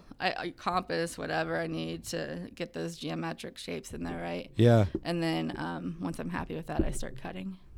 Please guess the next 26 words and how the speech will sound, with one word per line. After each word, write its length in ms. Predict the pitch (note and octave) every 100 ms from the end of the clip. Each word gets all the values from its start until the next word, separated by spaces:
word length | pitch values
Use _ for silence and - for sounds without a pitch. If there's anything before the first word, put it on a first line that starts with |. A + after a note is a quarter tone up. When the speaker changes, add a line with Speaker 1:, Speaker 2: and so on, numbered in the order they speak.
| G#2+
Speaker 2:
Okay. 360 | G#2+ G#2+ G2+ - - -
And 180 | A#2 A#2+
then, 220 | B2 A#2+
y-, 120 | - A#2+
so 160 | - B2
you're 180 | A#2+
starting 480 | A#2 - D#3 D#3 D3
with 260 | A#2 A2 -
that 360 | A2 G#2+ G2 F#2
base. 580 | G#2 G#2 F2+ - - - - - -
Do 60 |
you 60 | A#2
s-, 180 | - - - - - -
<laughs> 420 | - - - -
I 80 | G#2
don't 140 | G2 G#2
know 120 | G2
why 320 | F#2 F#2 F2+
I 80 | F#2
think 220 | - F2+
this 140 | F2+
is 80 | F#2
a 40 | F2+
weird 240 | G2 F#2+
Speaker 1:
<laughs> 80 | -
Speaker 2:
question. 320 | G#2 - F#2+